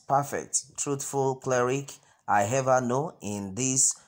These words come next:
universe. I am a Christian cleric, and then Musa was invited to my white garment church to preach. This cleric is one I pray our nation will not miss.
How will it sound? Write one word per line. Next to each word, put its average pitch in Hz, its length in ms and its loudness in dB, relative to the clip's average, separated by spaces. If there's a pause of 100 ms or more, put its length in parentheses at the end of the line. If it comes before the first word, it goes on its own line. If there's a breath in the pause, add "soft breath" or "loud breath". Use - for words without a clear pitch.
(140 loud breath)
universe. 113 720 -2
I 123 140 2
am 123 360 2
a 117 80 0
Christian 151 560 -2
cleric, 131 460 0
and 110 240 -2
then 107 180 -2
Musa 135 340 2
was 101 300 0
invited 117 640 -2
to 98 160 -6
my 90 420 -4 (320 loud breath)
white 123 400 2
garment 120 460 0 (240)
church - 440 -2 (360 soft breath)
to 98 420 -4
preach. 135 400 -4 (320 soft breath)
This 160 180 0
cleric 135 480 2
is - 640 -4
one 135 640 0
I 95 340 2
pray 135 440 -4 (180 soft breath)
our 101 240 2
nation 113 540 -4
will 85 240 -8
not 110 400 -2 (320)
miss. 107 480 -2